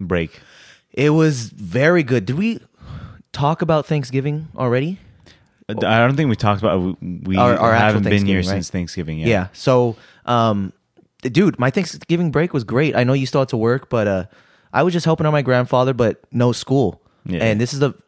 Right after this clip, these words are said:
Speaker 2: I remember last year they didn't do this where we had a whole week off.
Speaker 1: That's a long time.
Speaker 2: That's a long time, buddy.
Speaker 1: How, so
Speaker 2: Long
Speaker 1: how, how
Speaker 2: time
Speaker 1: was your,
Speaker 2: coming.
Speaker 1: how was your dinner?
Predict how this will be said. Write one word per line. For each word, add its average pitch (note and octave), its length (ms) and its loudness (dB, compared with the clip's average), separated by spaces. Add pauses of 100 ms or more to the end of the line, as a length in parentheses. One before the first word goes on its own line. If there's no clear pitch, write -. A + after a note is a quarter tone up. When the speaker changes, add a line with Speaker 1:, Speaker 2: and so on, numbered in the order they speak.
(580)
Speaker 2:
I B2+ 60 2
remember F3 220 4
last C#3 300 2
year C#3+ 120 2
they C3 100 2
didn't E3 180 2
do C#3 140 0
this A2+ 340 -4
where A#2 160 0
we A#2 100 2
had C3+ 120 2
a A2 40 4
whole C3 300 2
week B2+ 220 0
off. A2 480 0
Speaker 1:
That's - 160 -6
a G2 40 -2
long F2 160 -2
time. D2+ 260 -10
Speaker 2:
That's C#3 120 0
a E3 60 6
long C#3+ 560 4
time, E3+ 320 2
buddy. C3 320 -2 (240)
Speaker 1:
How, A2 120 -6
so D3 80 0
Speaker 2:
Long G#2+ 80 4
Speaker 1:
how, A2+ 180 6
how A2+ 120 4
Speaker 2:
time A2+ 80 4
Speaker 1:
was G#2+ 160 2
your, F3 80 4
Speaker 2:
coming. D#3 280 2
Speaker 1:
how G#2 180 2
was G#2+ 120 2
your G2 80 0
dinner? F#2 360 0